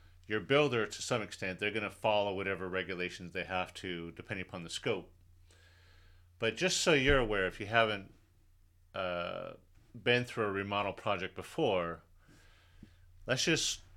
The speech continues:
start with an example. Let's say you have a two-bedroom, one-bath house, and you wanna add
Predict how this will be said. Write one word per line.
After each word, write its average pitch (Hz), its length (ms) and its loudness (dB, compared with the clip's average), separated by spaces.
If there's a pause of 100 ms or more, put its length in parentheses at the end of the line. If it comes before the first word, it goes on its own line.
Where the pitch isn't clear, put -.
(160)
start 117 280 4
with 104 160 -2
an 95 40 -2
example. 90 460 -2
Let's 120 160 2
say 151 220 4
you 143 80 4
have 120 260 6
a 98 260 6 (120)
two-bedroom, 113 720 2
one-bath 95 540 2
house, 85 440 -4
and 101 80 -6
you 101 80 -4
wanna 98 220 -2
add 95 580 0